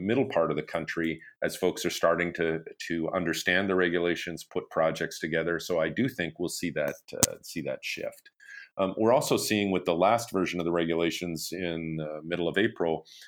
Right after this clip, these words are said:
a significant ramp in the amount of operating business interest and activity, uh, going on in the space. Um, I think that it makes a, the, the upside,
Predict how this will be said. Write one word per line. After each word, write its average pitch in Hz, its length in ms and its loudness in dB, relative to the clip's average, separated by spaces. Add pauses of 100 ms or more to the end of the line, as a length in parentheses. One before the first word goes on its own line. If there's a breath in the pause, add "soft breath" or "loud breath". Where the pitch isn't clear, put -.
(160 loud breath)
a 98 80 -2
significant 95 800 0
ramp 82 360 0
in 85 100 -2
the 82 100 0
amount 78 380 0
of 76 180 0 (100)
operating 80 540 2
business 87 580 0
interest 78 460 -6
and 71 140 -4
activity, 69 640 -4 (440 loud breath)
uh, 76 100 0
going 71 380 -4
on 65 140 -10
in 65 120 -20
the - 60 -20
space. - 500 -8 (340 soft breath)
Um, 69 480 -4 (120)
I 82 80 2
think - 360 -2
that 80 260 0 (280 loud breath)
it 87 80 -2
makes 85 220 0
a, 85 60 0 (200)
the, 80 260 -2
the 76 300 -6
upside, 95 800 4